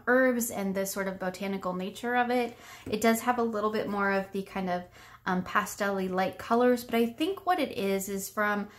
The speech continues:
a design aspect, is this darkness coming into the light. And then we see these kind of bursts of light behind all of the, um, blooms.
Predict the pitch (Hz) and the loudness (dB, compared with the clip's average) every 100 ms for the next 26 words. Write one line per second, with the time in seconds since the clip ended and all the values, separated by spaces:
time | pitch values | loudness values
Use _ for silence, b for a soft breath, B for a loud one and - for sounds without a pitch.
0 | B B - 208 226 226 269 294 269 214 | B B -4 4 4 6 6 4 4 2
1 | 202 - 214 196 208 196 - 214 - 233 | -2 -2 -4 -2 -6 -8 -6 -8 -2 2
2 | 254 254 285 262 - 226 214 196 190 196 | 2 2 0 0 0 0 2 2 -2 -2
3 | 190 165 156 - - - B B B - | -2 0 -2 -2 -10 -20 B B B -2
4 | 202 214 208 208 220 220 - 254 240 240 | 0 2 2 2 2 2 2 2 4 4
5 | 226 214 - - - 214 202 196 202 202 | 4 2 -4 -8 -4 -2 -2 2 2 2
6 | - 202 180 190 196 196 190 196 196 - | -2 -4 0 0 0 -4 -2 0 0 2
7 | 180 185 185 185 - 185 180 180 180 175 | 2 4 0 -4 -4 -2 -2 -4 -4 -2
8 | 196 202 240 294 339 - | -2 2 2 2 0 -8